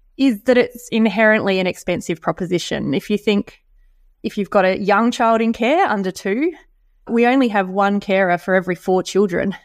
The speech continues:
So, you know, in effect, you're paying a quarter of a person's salary.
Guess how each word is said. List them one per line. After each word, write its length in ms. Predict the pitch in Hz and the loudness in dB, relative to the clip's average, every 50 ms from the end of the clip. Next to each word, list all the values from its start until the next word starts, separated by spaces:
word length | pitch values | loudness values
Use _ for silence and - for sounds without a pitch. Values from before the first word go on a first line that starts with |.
| _ - | _ -4
So, 300 | - 208 190 190 190 196 - - | 0 2 2 2 2 -2 -4 -4
you 80 | 220 | -4
know, 80 | 190 185 | -2 0
in 100 | 208 226 | 0 0
effect, 360 | 226 - - 226 220 - - | 0 0 -2 -2 -2 -2 -4
you're 100 | 220 208 | -4 -2
paying 400 | - - 247 202 202 190 196 175 - _ _ _ _ _ _ _ _ _ - | 0 -2 -2 0 0 -2 -4 -6 -8 _ _ _ _ _ _ _ _ _ -14
a 40 | - | -14
quarter 300 | - - 202 208 202 208 | -4 0 0 2 2 2
of 80 | 185 | 0
a 80 | 196 196 | 0 0
person's 420 | - 196 196 185 - 190 185 - | 0 0 -2 0 -2 -8 -8 -2
salary. 600 | - 180 180 175 180 175 170 - 180 185 196 _ | 0 2 2 2 2 0 -2 -4 -6 -8 -10 _